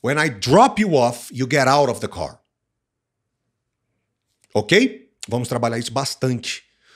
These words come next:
no aplicativo. Bastante exercícios a respeito disso no aplicativo, tá bom? Pick up, drop off.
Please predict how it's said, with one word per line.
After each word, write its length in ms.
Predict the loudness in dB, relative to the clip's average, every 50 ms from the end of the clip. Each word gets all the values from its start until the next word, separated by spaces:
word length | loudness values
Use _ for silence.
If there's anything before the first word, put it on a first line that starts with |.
| _ _ _ -6
no 80 | -6 -4
aplicativo. 680 | -4 -4 -4 -4 -4 -6 -6 -6 -8 -8 -8 -10 -8
Bastante 480 | -8 -8 -8 -8 -10 -10 -10 -8 -8
exercícios 520 | -8 -8 -8 -8 -8 -8 -10 -10 -10 -10 -10
a 20 |
respeito 400 | -8 -8 -10 -8 -10 -10 -10 -10
disso 220 | -12 -12 -12 -10 -10
no 60 | -12
aplicativo, 540 | -12 -12 -12 -12 -12 -10 -10 -12 -14 -14 -14
tá 100 | -6 2
bom? 300 | 2 2 2 2 -4 -14 _ _ _ _ _ _ _ _ _ _ _ _ _ -20 _ _ _ _ _ _ -2
Pick 220 | -2 -2 0 2
up, 240 | 0 0 0 -4 -10
drop 320 | -6 -2 -2 -2 -2 0
off. 220 | -2 -2 -4 -4